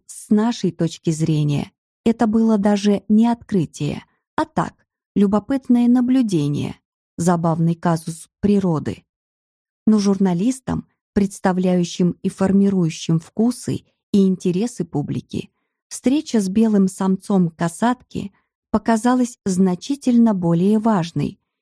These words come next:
чем все прочие наши исследования. Все эти диалекты,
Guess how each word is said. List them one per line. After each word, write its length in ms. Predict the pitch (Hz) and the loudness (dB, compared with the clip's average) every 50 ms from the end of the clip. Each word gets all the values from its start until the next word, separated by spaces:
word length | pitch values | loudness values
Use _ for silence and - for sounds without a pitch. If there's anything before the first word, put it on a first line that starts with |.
| _ _ - | _ _ -6
чем 220 | - - 196 196 180 | 0 2 2 2 2
все 260 | - - - - 196 185 | -2 -6 -4 -2 -2 -2
прочие 560 | - 190 185 190 220 226 - - 226 202 185 | 0 -2 0 0 0 -2 -2 0 2 2 2
наши 420 | 170 156 151 160 165 - 190 - - | 2 0 -2 -4 -4 -6 -6 -6 -4
исследования. 920 | - 220 - - - 220 202 180 156 175 156 156 151 143 - - - - - - _ _ _ _ _ _ _ _ _ _ _ _ _ _ _ - | -6 -8 -4 0 2 2 2 2 0 -2 -4 -4 -4 -4 -4 -4 -6 -8 -10 -14 _ _ _ _ _ _ _ _ _ _ _ _ _ _ _ -16
Все 220 | - - - 247 | -6 -2 0 0
эти 340 | 226 - 220 202 - - 196 | 0 0 -4 -6 -6 -6 -4
диалекты, 920 | 180 185 190 190 180 170 170 175 190 226 226 - - - 156 - - - | -2 0 0 2 2 0 0 0 0 -2 -4 -6 -8 -8 -8 -8 -8 -12